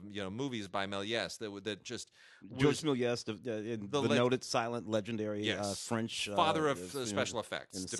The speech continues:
Speaker 2: science fiction, yeah.
Speaker 1: depicted by, uh,
Speaker 2: To the
Speaker 1: Ben Ki-,
Speaker 2: Moon,
Speaker 1: Ben
Speaker 2: Got a Trip to the
Speaker 1: Kingsley
Speaker 2: Moon and all
Speaker 1: in,
Speaker 2: that, yeah.
Speaker 1: in the, uh, in the Scorsese film
Speaker 2: Uh,
Speaker 1: of
Speaker 2: Hugo.
Speaker 1: Hugo.
Speaker 2: Yeah.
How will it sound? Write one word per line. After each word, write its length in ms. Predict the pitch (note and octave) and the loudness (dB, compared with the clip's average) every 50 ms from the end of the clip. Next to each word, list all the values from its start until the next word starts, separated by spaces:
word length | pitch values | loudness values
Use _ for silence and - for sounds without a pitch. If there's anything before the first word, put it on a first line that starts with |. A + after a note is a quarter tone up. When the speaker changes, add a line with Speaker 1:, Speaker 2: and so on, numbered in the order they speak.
| G2 | 0
Speaker 2:
science 240 | - G#2+ G2+ - - | 0 0 -2 -6 -8
fiction, 280 | - G#2+ - - G2 F#2 | -10 -10 -12 -10 -8 -4
yeah. 80 | F#2+ | -4
Speaker 1:
depicted 420 | C3 C#3 D3+ D3+ D3 D3+ C#3 B2 G#2+ | -2 0 0 0 0 0 -6 -2 0
by, 360 | B2+ A#2 A2+ A2+ A2 G#2+ G#2+ | 2 4 4 4 2 2 2
uh, 80 | G#2 G#2 | 2 2
Speaker 2:
To 40 | G#2+ | 2
the 40 | B2+ | 4
Speaker 1:
Ben 100 | B2+ B2+ | 4 4
Ki-, 60 | C3+ | 4
Speaker 2:
Moon, 320 | B2+ A#2+ A#2 G#2+ G#2 G2+ F#2 | 4 4 4 2 2 2 2
Speaker 1:
Ben 100 | D3 D3 | 2 2
Speaker 2:
Got 40 | - | 2
a 20 | |
Trip 20 | - | 2
to 40 | |
the 60 | - D3+ | 0 0
Speaker 1:
Kingsley 340 | D#3 D3 B2 A2+ B2 A2+ G#2 | 0 0 -2 0 0 2 2
Speaker 2:
Moon 80 | G2+ F2+ | 2 2
and 80 | F2+ F#2+ | 2 2
all 140 | F#2+ F#2+ F#2 | 2 2 2
Speaker 1:
in, 80 | E2 C#2 | 0 -2
Speaker 2:
that, 40 | E2+ | -2
yeah. 60 | A#2 | -4
Speaker 1:
in 100 | A2 G#2+ | -4 -4
the, 240 | G#2+ G#2 G2+ G2+ G2 | -6 -6 -4 -2 -2
uh, 120 | G2 F#2+ G2 | -2 -2 -2
in 100 | G2+ G#2+ | -4 -6
the 60 | G#2 F#2+ | -8 -8
Scorsese 500 | - A2+ G#2+ G2 - A2 G#2 F#2+ G2 F2+ | -6 -6 -6 -4 -4 -4 -6 -6 -8 -12
film 200 | - G#2 F#2+ F2+ | -8 -6 -4 -2
Speaker 2:
Uh, 120 | F2+ E2+ F2 | -2 -2 0
Speaker 1:
of 40 | F2 | 2
Speaker 2:
Hugo. 340 | - F3+ C3 A2 D#2 B1 - - - | 2 2 2 2 -2 -2 -10 -14 -8
Speaker 1:
Hugo. 300 | A#2 A2+ F#2 - D#2 - - | -8 -8 -6 -8 -12 -12 -8
Speaker 2:
Yeah. 140 | G#2+ E2+ | -10 -10